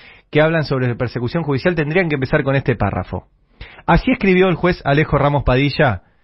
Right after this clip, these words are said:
sobre esto que intenta decir La Nación, que solamente el uno por ciento de los casos llega a condenas. "Este mecanismo produce una legitimación autorreferencial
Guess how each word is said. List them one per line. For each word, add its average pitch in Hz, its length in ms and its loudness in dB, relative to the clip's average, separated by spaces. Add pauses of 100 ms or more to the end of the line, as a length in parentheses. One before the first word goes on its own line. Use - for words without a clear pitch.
(280)
sobre 160 380 2
esto 190 380 0
que 139 80 -4
intenta 151 380 0
decir 143 220 -2
La 156 100 2
Nación, 147 320 -2
que 147 80 -2
solamente 147 440 0
el 131 80 0
uno 139 180 0
por 120 160 -2
ciento 143 480 0 (240)
de 127 160 2
los 123 160 2
casos 139 420 0 (120)
llega 131 180 4
a - 20 -2
condenas. 101 600 -4 (720)
"Este 254 240 4
mecanismo 151 680 2 (440)
produce 202 400 2
una 185 140 4
legitimación 202 800 0
autorreferencial 165 1200 0